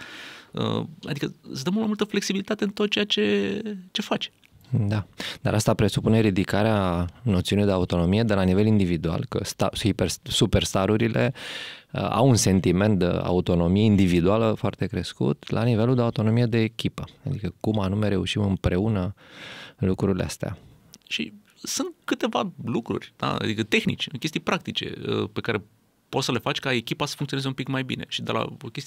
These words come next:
Speaker 1: extrem de simplă, uh, noi avem niște, <laughs> nu știu, ritualuri, niște moduri
Speaker 2: Așa.
Speaker 1: de a ți-,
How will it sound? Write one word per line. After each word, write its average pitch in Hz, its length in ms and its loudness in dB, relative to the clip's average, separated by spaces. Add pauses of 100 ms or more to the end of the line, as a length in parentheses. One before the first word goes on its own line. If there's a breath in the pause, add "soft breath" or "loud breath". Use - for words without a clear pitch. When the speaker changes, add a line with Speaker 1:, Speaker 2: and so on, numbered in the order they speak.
Speaker 1:
extrem 139 200 -2
de 117 120 0
simplă, 156 500 -4 (380 loud breath)
uh, 127 480 0
noi - 240 -2 (160)
avem 151 180 -2
niște, 160 440 0 (140)
<laughs> - 260 -8
nu 120 40 -4
știu, - 220 -8 (240)
ritualuri, 131 540 0
niște 117 220 -4
moduri 127 460 2
Speaker 2:
Așa. 123 100 6
Speaker 1:
de 139 100 0
a 135 40 0
ți-, - 320 -12